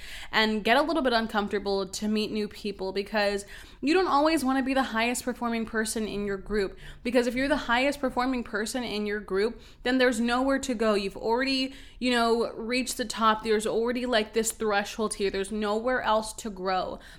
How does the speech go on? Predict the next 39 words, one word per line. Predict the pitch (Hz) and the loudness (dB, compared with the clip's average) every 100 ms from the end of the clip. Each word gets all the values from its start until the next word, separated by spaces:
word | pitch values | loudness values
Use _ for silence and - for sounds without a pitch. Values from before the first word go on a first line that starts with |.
| - | -8
But | 220 247 | -2 0
once | 247 262 | 0 0
you | 294 | -2
put | - 254 | -2 -2
yourself | 254 220 240 233 | -2 0 2 2
into | 233 240 | 0 -2
a | 208 | -2
different | 202 202 - 247 - - - | -2 -2 0 -2 -2 -14 -8
sphere, | - - 226 208 240 | -6 -4 -4 0 0
whenever | 240 214 220 | 0 0 0
you | 247 233 | -2 -4
put | 226 226 | -6 -6
yourself | 240 240 - 220 208 | -4 -4 -2 0 0
into | 214 226 | -2 -4
a | 202 | -4
different | 214 233 226 | -4 -4 -4
environment, | 202 185 185 214 240 - - - - | -2 -4 -2 -4 -4 -8 -16 -18 -8
then | 220 247 285 285 | 0 4 4 4
you | 302 - | 2 2
allow | 233 220 208 | 2 4 4
yourself | 247 269 262 - 220 - | 4 0 -2 0 0 0
to | 226 | -8
grow. | 190 196 202 190 | -2 0 2 2
It | 190 - | -2 -2
opens | 214 185 254 247 | -2 0 -2 0
up | 226 | 0
new | 220 220 | 0 -2
doors. | 208 202 190 185 190 | 0 0 2 0 -2
It | - | 0
opens | 214 220 262 226 | 0 0 0 2
up | 226 226 | 0 2
the | 202 | -2
glass | 202 208 208 208 | 0 0 0 0
ceiling. | - 202 196 185 175 190 | -4 -2 -2 -2 -4 -4
You | |
know, | 202 208 | -2 -2
there's, | 208 214 - - - | -2 -4 -8 -10 -4
you | 247 262 | 0 2
just | 254 254 269 269 | 2 4 4 2